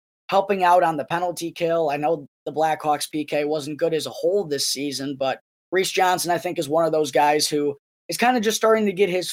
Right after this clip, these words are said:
feet wet there. And if things go well, hopefully go better than they have the past couple of years under new coach Luke Richardson, who knows a thing or two about defense. Uh, I feel like Reese Johnson is one of those guys who could become a staple of the penalty kill moving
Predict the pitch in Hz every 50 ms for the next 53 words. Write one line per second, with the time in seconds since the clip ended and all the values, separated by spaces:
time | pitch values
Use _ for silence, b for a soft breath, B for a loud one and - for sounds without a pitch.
0 | - - - 180 185 196 - 175 175 185 202 190 - - 190 190 208 220 226 208
1 | 175 165 151 151 139 - _ _ _ _ - 151 - - 208 208 208 202 180 170
2 | 165 185 170 180 185 170 151 156 165 180 180 165 165 160 151 - 160 185 180 165
3 | - 156 165 165 160 147 151 151 156 151 143 151 156 156 156 151 147 143 139 139
4 | 151 156 139 131 117 - 143 143 139 - - - 175 214 208 - 196 180 160 139
5 | 147 147 147 151 147 147 139 143 156 156 156 147 151 151 147 - - - 147 160
6 | 160 156 - 156 156 156 151 - - - - _ _ _ _ _ _ - 165 160
7 | 160 - 190 202 208 - 160 - - 156 156 156 156 156 165 147 127 120 - 170
8 | 170 170 156 - - - 170 160 143 143 131 127 131 131 - 185 214 208 - 156
9 | 147 143 143 139 - - - _ _ _ _ _ _ _ _ - 165 165 170 180
10 | 175 170 - 254 254 240 226 214 202 202 196 175 - - - - _ - 165 196
11 | 196 - - 185 180 180 147 156 170 175 165 143 135 147 165 170 170 160 160 147
12 | 139 156 147 151 147 151 151 143 - - - - 160 160 165 160 - 160 156 156
13 | 147 139 - - - - - 165 175 175 165 - - 143 147 147 135 131 131 143
14 | 135 - 151 156 151 143 143 143 139 135 - 143 135 135 143 151 151 139 135 123
15 | 127